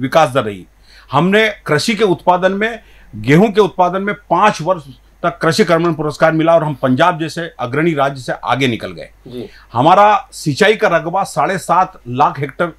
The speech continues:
Speaker 1: हु-, हुआ करता था, इनके शासन को जब समाप्त हुआ और हमको शासन मिला जब, आज बयालीस लाख हेक्टेयर क्षेत्र में सिंचाई होती है, चालीस लाख टन अनाज पैदा होता था इनके शासनकाल में। आज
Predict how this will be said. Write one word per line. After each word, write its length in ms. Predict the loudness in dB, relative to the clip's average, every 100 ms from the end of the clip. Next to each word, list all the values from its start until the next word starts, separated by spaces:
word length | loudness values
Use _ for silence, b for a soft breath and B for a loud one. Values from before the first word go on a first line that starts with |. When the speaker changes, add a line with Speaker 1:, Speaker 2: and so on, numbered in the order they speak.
| -10
Speaker 1:
हु-, 100 | -10 -2
हुआ 160 | 0 0
करता 300 | -4 -6 -8
था, 180 | -8 -6
इनके 260 | -6 -4
शासन 320 | -2 -2 -2 -8
को 120 | -8
जब 160 | -10
समाप्त 380 | -10 -6 -6 -4
हुआ 160 | -2 -2
और 80 | -2
हमको 240 | -4 -6
शासन 300 | -6 -6 -6
मिला 200 | -6 -8
जब, 180 | -10 -16 B B B -2
आज 200 | -2 -2
बयालीस 640 | -4 -2 0 0 -2 -4
लाख 260 | -2 -2 -2
हेक्टेयर 320 | -4 -4 -8
क्षेत्र 320 | -6 -6 -6
में 100 | -8
सिंचाई 300 | -8 -2 0
होती 300 | -2 -6 -10
है, 140 | -12 -16 b b b
चालीस 400 | 0 0 -2 -4
लाख 480 | -2 0 0 -2 -10 _ b b _
टन 120 | 0
अनाज 320 | 2 2 0 -2
पैदा 220 | 0 2
होता 280 | 2 0 0
था 180 | -2 0
इनके 260 | 0 2 2
शासनकाल 540 | -2 -4 -4 -6 -6
में। 160 | -12 -16 b b b -2
आज 340 | 2 2 -2